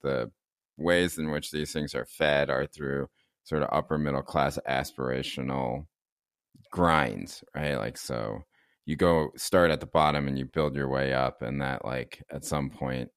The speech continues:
you have enough power within the industry to put pressure on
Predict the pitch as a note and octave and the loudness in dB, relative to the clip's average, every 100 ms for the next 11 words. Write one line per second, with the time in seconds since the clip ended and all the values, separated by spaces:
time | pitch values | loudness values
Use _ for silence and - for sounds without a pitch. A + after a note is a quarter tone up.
0 | - C#2 D#2 D2 C#2 A#1+ - - D#2 C2 | -10 -2 0 0 0 -4 -6 -4 0 2
1 | C2+ A#1+ A1+ B1+ D2 C2 B1+ D2 - D2 | 2 0 -4 -6 -4 -4 -4 -8 -8 -4
2 | E2 F#2 E2 - C#2+ C#2 C2 - - D#2 | 0 2 2 -2 -2 -2 -2 -6 -6 -4
3 | - - C#2+ - D2 C2 C#2 C#2+ C#2+ C#2 | -2 0 0 0 -4 -2 0 0 0 -2